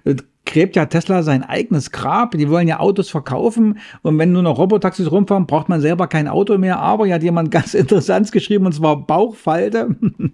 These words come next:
<laughs> Schadet Musk Tesla, indem er das Robotaxi pusht? Nein, schreibt er.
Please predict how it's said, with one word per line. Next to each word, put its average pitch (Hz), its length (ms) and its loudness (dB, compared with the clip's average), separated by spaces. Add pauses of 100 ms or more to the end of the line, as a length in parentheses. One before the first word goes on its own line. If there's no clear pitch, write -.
(120)
<laughs> 202 500 -6
Schadet 185 500 0
Musk 185 280 -2
Tesla, 180 320 0
indem 160 240 2
er 160 80 0
das 151 200 -2
Robotaxi 156 480 0
pusht? 180 520 -2
Nein, 202 520 2
schreibt 120 400 -2
er. 104 260 -6